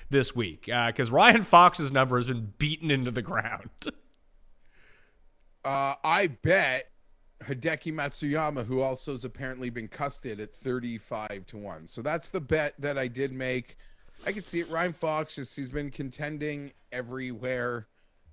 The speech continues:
Speaker 2: Um, makes total sense. Th-, the field strength makes this one real interesting for me, Pat. Like, I don't know how to attack it. I'm having a real hard time
Speaker 1: I got some ideas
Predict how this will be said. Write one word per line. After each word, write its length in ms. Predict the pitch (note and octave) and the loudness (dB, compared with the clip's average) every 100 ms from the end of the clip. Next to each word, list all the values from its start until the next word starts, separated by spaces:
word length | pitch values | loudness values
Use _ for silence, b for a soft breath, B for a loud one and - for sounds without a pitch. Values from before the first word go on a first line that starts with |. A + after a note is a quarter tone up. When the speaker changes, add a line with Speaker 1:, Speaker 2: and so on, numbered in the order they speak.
| - | -16
Speaker 2:
Um, 680 | - A#2 A2+ A2 A2+ A2 G#2 - _ _ _ _ _ - - _ - | -10 -6 -6 -6 -8 -12 -14 -18 _ _ _ _ _ -20 -20 _ -6
makes 240 | C#3 C3 | -4 -4
total 320 | - E3 D#3+ D3 | 0 2 2 -2
sense. 360 | - D#3 D3 | -4 -4 -6
Th-, 120 | D3+ F3 - | -14 -18 2
the 120 | F#3+ | 2
field 320 | - G3 A3 | 4 0 0
strength 320 | - A3+ G#3+ | -2 -2 -2
makes 240 | G3 G3 - | 0 -2 -2
this 160 | F3 | -8
one 160 | F3+ E3+ | -6 -4
real 260 | D#3 D#3 C3 | -2 -2 -4
interesting 600 | B2 A#2 G2 G#2 F2+ E2 _ | -8 -10 -14 -14 -18 -20 _
for 180 | G2 F#2 | -18 -16
me, 180 | F#2 | -16
Pat. 420 | E2+ - E2+ E2+ - _ _ _ _ | -18 -16 -14 -14 -16 _ _ _ _
Like, 220 | A#2+ A#2+ | -8 -6
I 120 | D#3 F3+ | -2 -2
don't 200 | G#3 G3+ | -2 -4
know 160 | F3+ | -4
how 300 | C#3+ D3+ C#3+ C3 | -4 -4 -4 -6
to 180 | D3 C3 | -8 -8
attack 500 | A2 - G2 F2+ - | -10 -10 -10 -10 -14
it. 160 | B1+ - - | -20 -16 -10
I'm 100 | D#3 | -4
having 260 | G#3 G3+ | -4 -2
a 80 | F3 | -4
real 440 | C#3 D3 D3 C#3+ A#2+ | -4 -2 -2 -4 -4
hard 380 | B2+ B2 A#2 - - - | -4 -4 -6 -12 -16 -18
time 420 | - B2+ A#2 A2 F3+ | -14 -12 -10 0 2
Speaker 1:
I 100 | G#3 | 6
got 240 | B3+ B3+ | 6 6
some 100 | A#3+ | 4
ideas 640 | A3 D#3+ A2+ - - - | 4 4 0 -4 -10 -12